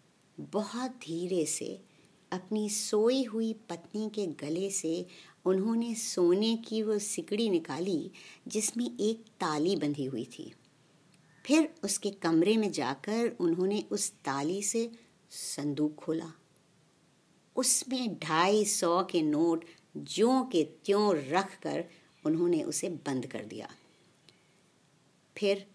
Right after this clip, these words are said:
दबे पांव लौटकर ताली को उन्होंने पूर्ववत अपनी पत्नी के गले में डाल दिया।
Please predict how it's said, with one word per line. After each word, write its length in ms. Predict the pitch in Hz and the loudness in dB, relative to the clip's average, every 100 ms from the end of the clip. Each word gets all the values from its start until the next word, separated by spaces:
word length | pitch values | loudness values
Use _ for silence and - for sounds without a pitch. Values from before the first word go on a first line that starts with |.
| _ 147 | _ -4
दबे 360 | 185 208 269 | 0 6 6
पांव 300 | - 185 196 | 6 0 2
लौटकर 640 | 175 143 156 175 - 208 | 4 4 2 0 -2 -2
ताली 520 | 202 - 151 147 175 185 | -2 0 2 4 2 2
को 160 | 180 | -2
उन्होंने 460 | 156 160 165 185 214 | 2 2 2 0 -2
पूर्ववत 800 | - - 240 269 262 254 254 - | -8 -2 0 2 2 2 0 -4
अपनी 260 | 165 - 202 | -10 -6 -8
पत्नी 380 | - - 170 180 | -6 -6 -2 -2
के 140 | 202 | -2
गले 240 | 151 135 | -4 -4
में 200 | 151 190 | -4 -6
डाल 280 | 143 127 135 | -4 -4 -4
दिया। 220 | - - | -8 -10